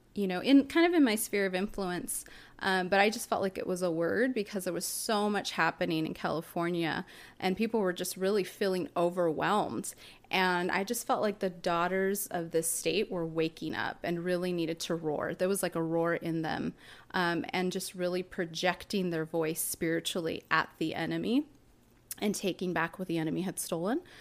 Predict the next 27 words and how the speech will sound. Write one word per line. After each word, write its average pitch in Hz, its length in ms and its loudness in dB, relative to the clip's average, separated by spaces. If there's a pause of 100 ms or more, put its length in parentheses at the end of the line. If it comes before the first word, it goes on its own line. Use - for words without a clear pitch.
(200)
So - 100 4
that 285 80 10
was, 311 140 4 (220)
that 233 100 6
was 220 140 0
part 196 400 2
of 160 180 0
it. - 220 -2 (160)
Um, 180 420 -4 (220)
and 180 440 0
since 240 360 4
then, 185 300 4
that's - 300 -4
really, 240 220 2
it 196 100 6
really 269 240 6
resonated 185 600 2
with 160 180 -4
people. 180 500 -2 (280)
But 208 100 -2
I 240 60 6
think 269 200 6
it's, - 180 2 (100)
that's 220 240 2
a 190 80 4
word 175 260 0
for - 460 -2